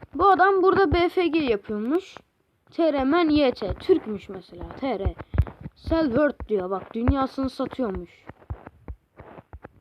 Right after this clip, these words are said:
Ben alamam. Üyelem yok. Ve almak da istemiyorum yani. Benim dünyam var. E, işte böyle garip bir oyun.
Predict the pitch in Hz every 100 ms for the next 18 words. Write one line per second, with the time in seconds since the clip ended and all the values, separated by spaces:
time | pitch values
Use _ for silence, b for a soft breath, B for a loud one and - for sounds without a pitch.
0 | - - - 277 294 302 330 320 214 262
1 | 262 233 233 262 277 233 196 - - -
2 | - _ - 269 285 277 269 254 - 254
3 | - 247 190 180 175 175 185 226 269 202
4 | 247 240 208 277 277 220 - _ B B
5 | B B - - - - - _ _ -
6 | - _ - - - - - 453 - 480
7 | 453 302 320 320 415 403 403 - 247 214
8 | 214 262